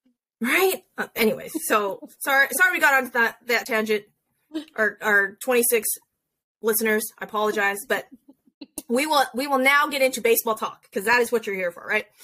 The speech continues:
So, um, game three was the game where we shut out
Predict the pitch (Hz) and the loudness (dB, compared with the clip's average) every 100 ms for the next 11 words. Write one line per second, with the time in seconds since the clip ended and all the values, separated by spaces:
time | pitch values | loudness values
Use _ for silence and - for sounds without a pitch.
0 | - - - - 302 196 277 262 - 247 | -18 -16 -8 0 4 6 4 2 2 4
1 | 240 226 226 226 285 330 392 330 302 311 | 4 2 -2 -2 -2 -2 -4 -6 -4 -4
2 | 403 _ _ _ _ - - 247 226 220 | -6 _ _ _ _ -18 -2 2 4 4
3 | 220 220 - _ _ _ 208 233 220 220 | 2 -2 -10 _ _ _ -8 -6 2 2
4 | 220 214 208 208 214 - 202 196 180 196 | 4 2 0 0 0 -2 -2 -2 -2 -4